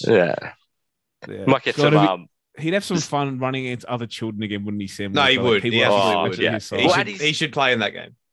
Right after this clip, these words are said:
Speaker 1: Well, his defense has, like, gotten a bit better. Like, he might
Speaker 2: It has.
Speaker 1: be able to snap some people, which he'd, like,
Speaker 3: Hmm.
Speaker 1: the arrogance would be through the roof.
Speaker 3: I, I guess
Speaker 2: <laughs>
Speaker 3: the only drawback, right, is because if, if you were, like,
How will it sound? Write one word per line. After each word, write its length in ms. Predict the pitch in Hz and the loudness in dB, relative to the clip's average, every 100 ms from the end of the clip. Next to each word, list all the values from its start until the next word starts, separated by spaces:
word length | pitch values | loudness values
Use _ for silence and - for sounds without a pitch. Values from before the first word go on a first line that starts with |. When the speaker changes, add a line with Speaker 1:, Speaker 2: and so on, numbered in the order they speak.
| _ | _
Speaker 1:
Well, 80 | 156 | 0
his 160 | 185 175 | 0 -2
defense 460 | 180 - 151 208 180 | -4 -2 -4 0 0
has, 120 | 160 | 2
like, 160 | 127 - - | 0 -2 -4
gotten 220 | 123 123 110 | -2 0 0
a 60 | |
bit 200 | 107 101 | -2 0
better. 220 | 101 85 | 0 2
Like, 140 | 87 90 | 0 -2
he 180 | 143 156 | -4 -2
might 280 | 123 120 - | 0 0 -2
Speaker 2:
It 80 | 113 | -8
has. 340 | 113 92 - - | -6 -8 -12 -4
Speaker 1:
be 80 | 120 | -4
able 100 | 110 | -4
to 40 | |
snap 340 | - - 117 - | -12 -6 -6 -6
some 120 | 135 | -8
people, 440 | 98 82 80 71 - | -6 -4 -4 -6 -2
which 140 | 110 - | -2 0
he'd, 220 | 101 95 | -2 0
like, 160 | 95 90 | -2 -4
Speaker 3:
Hmm. 80 | 98 _ _ _ _ _ _ _ _ | -14 _ _ _ _ _ _ _ _
Speaker 1:
the 140 | 110 107 | -4 0
arrogance 340 | 131 123 117 | 0 -2 -6
would 100 | 104 | -2
be 100 | 107 | -2
through 180 | 95 104 | 0 -2
the 100 | 87 | 0
roof. 440 | 90 120 82 - - _ | 0 0 -4 -14 -20 _
Speaker 3:
I, 120 | 156 - - | -2 -2 0
I 120 | 190 | 2
guess 420 | - 151 - 160 190 | 4 4 4 -2 -8
Speaker 2:
<laughs> 80 | - | -4
Speaker 3:
the 160 | 196 180 | -2 2
only 300 | 214 277 226 | 2 2 -2
drawback, 560 | 139 151 156 135 - | 2 2 2 0 -4
right, 340 | 104 92 95 - | -10 -8 -10 -10
is 160 | 139 120 | -12 -8
because 520 | 156 165 147 117 - _ _ _ _ _ _ _ _ - | -2 0 0 -4 -14 _ _ _ _ _ _ _ _ -4
if, 260 | 165 170 - | -2 -2 -4
if 220 | 180 - | -6 -4
you 140 | 180 | -2
were, 160 | 185 175 | 0 0
like, 440 | 151 139 117 113 | 2 2 0 -4